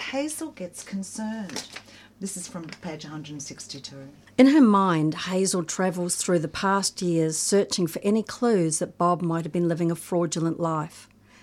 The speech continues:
Speaker 2: Nothing stands out. He has been a kind and loving husband,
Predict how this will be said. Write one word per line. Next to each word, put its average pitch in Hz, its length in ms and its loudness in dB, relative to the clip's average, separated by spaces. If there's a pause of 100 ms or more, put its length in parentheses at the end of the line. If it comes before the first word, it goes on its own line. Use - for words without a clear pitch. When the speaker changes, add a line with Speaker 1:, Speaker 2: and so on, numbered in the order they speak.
(160)
Speaker 2:
Nothing 185 400 2
stands 160 440 -2
out. 160 420 -4 (360)
He - 80 2
has 185 100 4
been 190 200 4
a 180 40 0
kind 220 540 6
and 180 160 0
loving 185 280 -2
husband, 175 600 -2